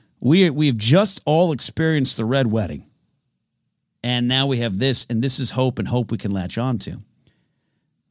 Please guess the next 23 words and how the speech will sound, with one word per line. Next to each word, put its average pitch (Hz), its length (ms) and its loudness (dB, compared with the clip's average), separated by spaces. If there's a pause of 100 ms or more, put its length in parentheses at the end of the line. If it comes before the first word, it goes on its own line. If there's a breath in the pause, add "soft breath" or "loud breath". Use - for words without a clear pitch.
(180)
Weird 98 480 -8
connection, 98 460 -2
but 85 120 -6
it's, - 120 -4
uh, 107 140 0
you 98 160 -2
know, 92 60 -4
you, 95 160 -4 (100)
you 110 200 -2
hear 117 280 0
in 98 80 -4
pop 117 260 -4
culture 113 320 -4
discussions, 107 640 -2
you 101 100 -2
have 95 120 -4
the 92 100 -4
assassination 104 800 -2
of, 80 140 -8
of 92 120 -12
John 95 220 -6
F. 87 140 -8
Kennedy, 101 480 -6